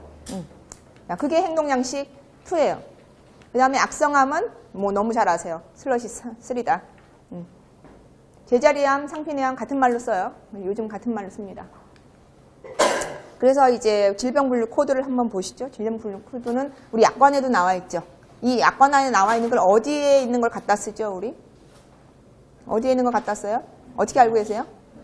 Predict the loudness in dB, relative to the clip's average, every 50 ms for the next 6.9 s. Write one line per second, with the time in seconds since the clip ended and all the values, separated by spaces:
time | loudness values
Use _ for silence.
0 | -20 -20 -20 -20 -20 -20 -20 -20 -18 -8 -2 0 0 0 0 -4 -10 -18 -20 -20
1 | -18 -10 -4 -2 -2 0 2 2 2 0 -2 -4 -4 -2 -2 -2 -2 -2 -2 -2
2 | -2 0 2 0 0 0 -4 -12 -20 -20 -20 -20 -20 -20 -20 -18 -4 -2 -2 0
3 | 0 0 2 2 2 2 0 -2 -2 -4 -4 0 2 2 2 4 4 2 0 0
4 | -4 -10 -8 -8 -6 -6 -6 -8 -6 -2 -2 -2 -2 -4 -10 -18 -20 -20 -20 -20
5 | -10 -8 -6 -6 -6 -8 -10 -12 -12 -10 -6 -4 -2 0 0 0 0 0 -2 -4
6 | -4 -4 -4 -4 -4 -4 -4 -4 -2 -2 -2 -2 -2 -6 -8 -8 -8